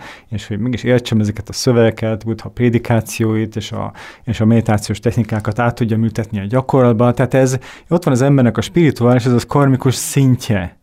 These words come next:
amivel teljesen toleránsak, mert mindenkinek megvan a maga szintje, tehát senkivel nem lehet különösebben mit csinálni. <laughs> Annyit tud az egészből befogadni, amennyit be tud fogadni. Tehát ezért olyan toleránsak, mert nincs olyan tétje a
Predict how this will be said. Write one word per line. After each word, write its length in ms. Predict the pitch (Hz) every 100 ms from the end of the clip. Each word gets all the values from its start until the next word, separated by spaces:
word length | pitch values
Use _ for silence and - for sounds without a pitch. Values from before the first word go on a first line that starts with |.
| _
amivel 800 | - 135 139 135 139 139 143 156
teljesen 380 | 151 180 - 139
toleránsak, 600 | 160 147 120 113 - 156
mert 140 | 165 160
mindenkinek 420 | 131 104 120 120
megvan 260 | 117 113
a 20 | 110
maga 220 | 107 104
szintje, 460 | - 170 196 170
tehát 280 | 165 151 139
senkivel 340 | - 127 - 110
nem 140 | 107
lehet 140 | 101
különösebben 520 | 101 110 104 110 107 110
mit 140 | 113
csinálni. 480 | - 151 143 151 175 - - -
<laughs> 240 | - -
Annyit 260 | 156 147 135
tud 160 | 135 123
az 120 | 123
egészből 380 | 123 117 110 101
befogadni, 560 | 123 - 117 120 117
amennyit 280 | 113 113 110
be 100 | 110
tud 180 | 117 107
fogadni. 520 | - 113 101 95 95 -
Tehát 160 | 117 127
ezért 220 | 123 120
olyan 120 | 113
toleránsak, 580 | 139 143 139 131 143 135
mert 440 | 143 135 143 196
nincs 240 | 147 127 127
olyan 260 | 120 120 95
tétje 460 | 135 117 113 117
a 100 | 110